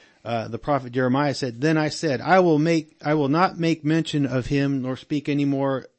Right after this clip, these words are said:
in his name. But his word was in my heart like a burning fire shut up in my bones.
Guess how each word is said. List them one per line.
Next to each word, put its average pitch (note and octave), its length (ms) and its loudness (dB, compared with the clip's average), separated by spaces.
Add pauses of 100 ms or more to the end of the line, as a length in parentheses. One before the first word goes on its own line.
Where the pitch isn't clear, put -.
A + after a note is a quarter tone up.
in B2+ 120 -4
his B2 260 -4
name. A2+ 340 -4 (580)
But B2+ 140 -2
his E3+ 240 0
word E3+ 300 2
was C#3+ 160 2
in D3 140 2
my D3 180 2
heart D#3 280 0
like B2+ 200 -6
a A2+ 60 -6
burning D3+ 380 -4
fire C#3+ 360 -4
shut C#3 300 -2
up D3+ 140 -4
in C#3+ 100 0
my D3 180 -2
bones. A#2+ 480 -4